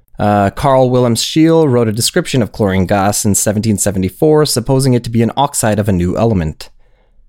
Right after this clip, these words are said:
In eighteen oh nine, chemists suggested that the gas might be a pure element, and this was confirmed by Sir Humphrey Davy in eighteen ten, who named it from ancient Greek chloros, meaning pale green, based on its color.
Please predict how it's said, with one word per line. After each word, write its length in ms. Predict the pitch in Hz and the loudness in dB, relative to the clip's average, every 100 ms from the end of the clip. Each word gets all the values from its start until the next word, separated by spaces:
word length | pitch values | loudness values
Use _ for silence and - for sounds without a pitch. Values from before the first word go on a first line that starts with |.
| _ - _ _ _ _ - | _ -20 _ _ _ _ -2
In 120 | 113 | 0
eighteen 300 | 110 - 110 | 0 0 0
oh 100 | 104 | 2
nine, 400 | 113 139 147 143 | 2 2 2 0
chemists 380 | 143 151 160 - | 0 0 0 0
suggested 520 | 123 120 127 - 110 | 0 0 -2 -2 -4
that 140 | 110 | -2
the 60 | 113 | -2
gas 360 | 113 143 165 - | 0 2 2 2
might 300 | 139 196 - | 0 0 0
be 100 | 147 | -2
a 60 | |
pure 260 | - 117 101 | 0 -2 0
element, 520 | 92 92 95 107 127 | 0 0 0 0 0
and 120 | 113 | 0
this 140 | 120 131 | 0 -2
was 140 | 117 | -2
confirmed 560 | 120 - 143 139 139 123 | -2 -2 0 0 0 0
by 80 | |
Sir 220 | 101 - 101 | -2 -2 -2
Humphrey 340 | 117 - 101 | -4 -2 0
Davy 580 | 117 131 123 127 123 - | 2 2 2 2 0 -2
in 300 | - 110 101 | -2 0 0
eighteen 400 | 127 135 120 107 | 0 0 0 0
ten, 540 | - - 170 165 143 - | -2 -2 0 0 -2 -2
who 100 | 123 | 0
named 320 | 117 131 117 | 2 2 2
it 120 | 113 | 0
from 200 | - 113 | 0 -2
ancient 340 | 117 104 95 - | -2 -2 -4 -4
Greek 480 | 143 151 151 - - - - - - - - | 0 0 -2 -12 -20 -20 -20 -20 -20 -20 -16
chloros, 760 | - 160 156 107 107 - - - - - - - _ | -4 0 2 2 0 -4 -8 -10 -18 -20 -20 -20 _
meaning 300 | 117 113 104 | 0 2 0
pale 320 | - 127 117 | 0 2 0
green, 480 | 104 113 104 90 92 | 0 0 2 0 -2
based 300 | 92 90 - | -2 -2 -4
on 100 | 65 | -6
its 160 | - - | -8 -8
color. 380 | - 85 - | -4 -4 -6